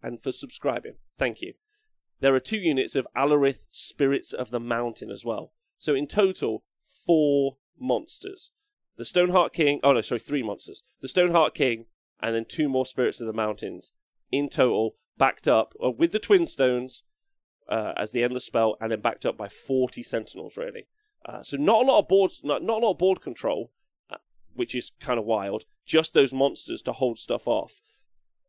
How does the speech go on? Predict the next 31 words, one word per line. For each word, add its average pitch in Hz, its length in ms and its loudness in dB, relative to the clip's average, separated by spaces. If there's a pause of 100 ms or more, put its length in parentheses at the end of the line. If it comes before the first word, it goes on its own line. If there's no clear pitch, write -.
A 170 60 6
lot 208 320 4
of - 100 -2
shooting, 226 420 -2
actually. - 460 -12 (480)
If 156 160 0
you 180 100 -8
start 220 280 2
to 214 80 -4
look 208 240 4
at 185 140 0
the, 139 360 4
the, 123 320 -2
the, 117 440 -4
the 123 100 -4
shooting 233 320 -4
attack 120 400 -6
that 123 140 -8
you 123 80 -12
can 127 120 -8
get - 160 -2
from 127 120 -8
Avlanor 131 560 2 (200)
and - 120 -10
the 127 40 -10
Spirits 135 240 -2
of 120 60 -6
the 131 100 -2
Mountain, 139 280 -2
you 117 80 -6
think, 120 260 -4